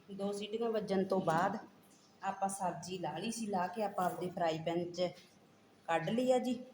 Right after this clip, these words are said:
ਤੇ ਇਹਦੇ ਵਿੱਚ ਹੁਣ ਆਪਾਂ, ਆਪਣੇ ਕੋਲੇ ਆ ਹੈਗੀ ਦੁੱਧ ਦੀ ਕਰੀਮ ਜੀ, ਇਹ, ਇਹ ਆਪਾਂ ਦੁੱਧ ਨੂੰ ਉਬਾਲਾ ਜਿਹੜਾ ਦਿਵਾਉਣਾ, ਉਹ ਤੋਂ ਕਰੀਮ ਲਾਉਣੀ, ਇਹ ਹੁਣ ਆਪਾਂ ਪਾ ਦਾਂਗੇ ਵਿੱਚ ਇਹਦੇ,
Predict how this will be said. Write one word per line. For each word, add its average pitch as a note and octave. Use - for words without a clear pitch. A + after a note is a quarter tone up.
ਤੇ G3
ਇਹਦੇ G3+
ਵਿੱਚ A3
ਹੁਣ G3
ਆਪਾਂ, F3+
ਆਪਣੇ F3+
ਕੋਲੇ F3+
ਆ F#3
ਹੈਗੀ F#3
ਦੁੱਧ E3
ਦੀ G#3
ਕਰੀਮ E3+
ਜੀ, G3+
ਇਹ, A3
ਇਹ G3
ਆਪਾਂ F3+
ਦੁੱਧ E3+
ਨੂੰ G3+
ਉਬਾਲਾ F3+
ਜਿਹੜਾ F3+
ਦਿਵਾਉਣਾ, F3+
ਉਹ F3
ਤੋਂ G3
ਕਰੀਮ E3+
ਲਾਉਣੀ, F3+
ਇਹ G3
ਹੁਣ G3+
ਆਪਾਂ E3
ਪਾ D#3+
ਦਾਂਗੇ D#3+
ਵਿੱਚ G3+
ਇਹਦੇ, A#3